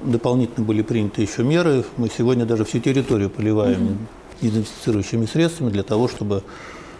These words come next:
Speaker 1: так сказать, и уберечь и своих сотрудников, и своих клиентов, своих покупателей. Значит, э, начал более, э, быстрыми темпами развиваться, конечно, формат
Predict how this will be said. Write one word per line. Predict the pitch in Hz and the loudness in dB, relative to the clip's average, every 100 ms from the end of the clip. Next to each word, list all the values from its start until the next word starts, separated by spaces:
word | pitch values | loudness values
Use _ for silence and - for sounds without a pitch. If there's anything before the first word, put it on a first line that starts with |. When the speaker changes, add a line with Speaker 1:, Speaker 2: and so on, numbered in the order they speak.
| - - - - - | -20 -20 -20 -8 -2
Speaker 1:
так | 113 | 0
сказать, | 165 147 | 2 4
и | |
уберечь | 139 147 151 - | 4 4 2 2
и | |
своих | 113 151 196 | 2 2 4
сотрудников, | 175 185 175 160 147 139 - | 2 2 4 4 2 0 0
и | 139 120 | 2 4
своих | 107 - 113 110 - | 2 2 2 2 0
клиентов, | 127 143 185 180 135 | 0 2 2 2 -2
своих | - 202 196 | 0 0 0
покупателей. | - - 131 175 175 151 135 120 - - - - - - - - - - | -4 -2 2 2 2 2 2 0 -10 -20 -20 -20 -20 -20 -20 -20 -20 -14
Значит, | - - 98 - | -10 -10 -10 -8
э, | 101 101 104 | -4 0 0
начал | 117 147 180 190 131 | 2 2 2 4 4
более, | 110 107 127 151 131 110 98 | 2 2 2 4 4 4 4
э, | 95 98 104 104 98 104 104 - 104 117 | 2 0 -2 -2 -2 -2 -2 -2 -4 0
быстрыми | 117 147 131 120 | 2 2 2 0
темпами | 127 127 - | 2 0 2
развиваться, | 107 113 117 101 | 2 4 2 2
конечно, | - 107 101 - 98 92 | 0 0 0 0 -2 -2
формат | - 110 107 95 - | -2 0 2 0 -2